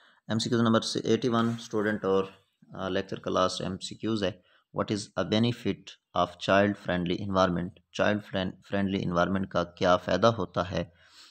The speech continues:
तो इसका फ़ायदा जो होता है स्टूडेंट ऑप्शन सी को देखें, "Enhanced physical, emotional and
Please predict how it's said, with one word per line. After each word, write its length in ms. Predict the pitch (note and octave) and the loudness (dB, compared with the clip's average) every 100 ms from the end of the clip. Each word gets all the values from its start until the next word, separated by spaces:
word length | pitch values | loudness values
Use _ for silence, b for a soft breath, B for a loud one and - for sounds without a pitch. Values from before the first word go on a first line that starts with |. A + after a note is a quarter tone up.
| B - | B -12
तो 60 | |
इसका 240 | G2 - G#2 | -8 0 0
फ़ायदा 320 | - F#2+ A2+ | 4 4 4
जो 140 | G#2 | 4
होता 180 | G2 G2 | 2 0
है 60 | F#2+ | -2
स्टूडेंट 360 | - F#2+ F#2+ | -2 -2 2
ऑप्शन 240 | F2+ - F#2+ | 2 0 -6
सी 200 | - G#2+ | -4 -4
को 140 | G2+ | -2
देखें, 300 | G2 F2+ G#2 | -4 -2 -6
"Enhanced 960 | - G2 F2 G2 G2+ A2+ A2 - A2+ G#2+ - | -6 -6 -6 0 2 2 0 -2 -2 -2 -6
physical, 580 | - G2 A2 G2 F#2 - G#2 | -4 -2 0 0 0 -2 -4
emotional 480 | F#2 G2 - G2+ G2 - | -2 -2 -2 -4 -6 -6
and 180 | F2+ F2 | -6 -6